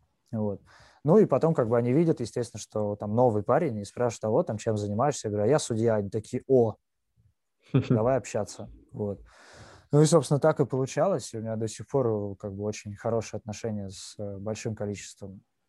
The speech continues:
Speaker 1: собственно, судей европейских. Ну, такие именно, личные.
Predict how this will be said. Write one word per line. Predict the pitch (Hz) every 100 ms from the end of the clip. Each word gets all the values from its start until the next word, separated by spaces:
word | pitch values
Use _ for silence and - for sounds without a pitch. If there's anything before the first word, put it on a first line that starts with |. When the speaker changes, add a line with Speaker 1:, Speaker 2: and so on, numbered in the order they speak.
| _ _ _ _
Speaker 1:
собственно, | - 98 -
судей | 104 131 160 123
европейских. | 110 110 131 107 - 101
Ну, | 120 120
такие | 123 139 110
именно, | 101 95 95 - _ _
личные. | 123 113 - 95